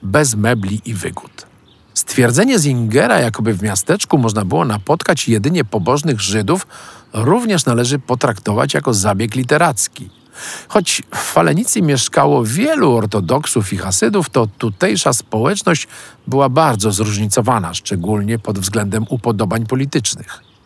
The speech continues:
Działały tu organizacje syjonistyczne, socjalistyczne i komunistyczne.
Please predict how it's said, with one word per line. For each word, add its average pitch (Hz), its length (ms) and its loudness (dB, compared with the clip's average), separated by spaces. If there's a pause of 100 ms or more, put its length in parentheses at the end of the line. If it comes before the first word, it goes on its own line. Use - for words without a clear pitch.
Działały 139 520 4
tu 151 180 2
organizacje 123 840 2
syjonistyczne, 113 1080 0
socjalistyczne 117 1080 0
i 151 160 -4
komunistyczne. 113 920 0